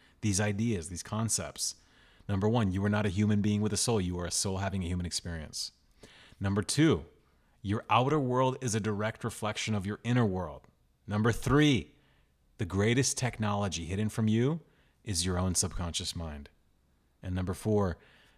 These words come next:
gratitude is the temporal gateway. This was your mental attunement.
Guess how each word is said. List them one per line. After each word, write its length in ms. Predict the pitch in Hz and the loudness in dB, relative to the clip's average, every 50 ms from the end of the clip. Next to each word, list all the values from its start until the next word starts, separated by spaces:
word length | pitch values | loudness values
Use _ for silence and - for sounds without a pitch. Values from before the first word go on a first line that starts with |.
| _ _ | _ _
gratitude 760 | - 95 92 87 92 98 98 92 - - 101 95 92 87 - - _ _ | -8 -6 -4 -2 -2 -2 -4 -6 -4 -2 -2 0 0 -2 -4 -10 _ _
is 160 | 98 90 80 | -6 -6 -6
the 100 | - 90 | -6 -8
temporal 800 | 82 - - 90 80 78 - - 87 87 82 82 80 80 78 78 73 _ _ _ _ _ _ _ _ _ - | -8 -6 -6 -6 -6 -6 -6 -6 -6 -6 -6 -6 -6 -6 -8 -10 -12 _ _ _ _ _ _ _ _ _ -12
gateway. 480 | - 85 80 - - 73 69 71 71 - _ _ _ _ _ _ _ _ _ _ _ _ _ _ _ _ _ _ _ _ _ _ _ | -12 -12 -10 -12 -14 -14 -16 -16 -20 -20 _ _ _ _ _ _ _ _ _ _ _ _ _ _ _ _ _ _ _ _ _ _ _
This 520 | - 90 82 101 113 120 120 - - - | -14 -10 -4 -2 0 2 2 2 2 2
was 240 | 101 104 98 90 80 | 0 0 0 0 -2
your 100 | 95 92 | -2 -2
mental 480 | 85 87 90 92 92 90 - 98 90 87 | -2 -2 -2 -2 -4 -4 -4 -6 -6 -6
attunement. 540 | 82 - - - 92 87 80 76 73 - | -8 -8 -6 -6 -6 -6 -6 -8 -12 -14